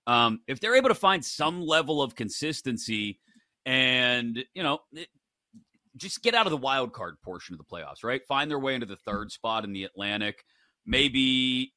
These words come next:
uh, an upset in the first round of the playoffs. I know the voting will be done by then, but it feels like Matthews, we know what the voting contingent has done to the Hart Trophy in the past, and this goes back decades.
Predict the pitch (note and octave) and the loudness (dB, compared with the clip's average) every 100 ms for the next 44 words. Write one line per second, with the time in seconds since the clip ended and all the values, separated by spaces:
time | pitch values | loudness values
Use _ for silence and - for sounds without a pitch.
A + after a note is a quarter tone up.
0 | _ - A2+ - A#2 - B2 - C3+ B2 | _ -18 -16 -8 -6 -2 -2 -2 -4 -4
1 | A#2+ - A#2+ - A#2+ A2 F#2 B2+ B2 A#2+ | -6 -4 -6 -2 -4 -4 -6 -4 0 -2
2 | - A#2 F#2+ A2 A2 A2+ G2 F#2+ - A2+ | -2 -10 -6 -2 -2 -2 -6 -10 -2 -2
3 | B2 G2+ F#2 F#2+ G2 G2 G#2+ _ _ _ | 0 -2 -2 -4 -4 -2 -4 _ _ _
4 | C#3+ - D3 G3 D3+ G3+ B2+ B2+ C3 C#3+ | -4 -2 -2 0 0 -2 -2 -2 2 0
5 | - C3+ C#3 C3+ C3 - - _ _ _ | 0 -2 0 0 -2 -8 -16 _ _ _
6 | _ - F#3+ G3 C4+ C#4+ - D#3+ C3+ C3+ | _ -6 -4 0 0 0 -4 0 2 2
7 | C#3+ D3+ C3 D3+ C#3+ B2+ D3 C3+ - C3 | 0 -2 -2 -2 -2 -2 -4 -8 -6 -4
8 | G#2 E2+ G2+ A#2 B2+ C3 B2 G#2 A2 A#2 | -4 -8 -4 -2 -2 -6 -6 -4 -4 -8
9 | - B2 A#2+ A#2+ A2 - G#2 A2 B2 - | -4 -4 -4 -6 -8 -6 -4 -2 -2 -4
10 | B2 - A#2+ - A2 - - G#2 - C2+ | -8 -6 -6 -2 -4 -4 -8 -8 -10 -18
11 | C2 - | -18 -20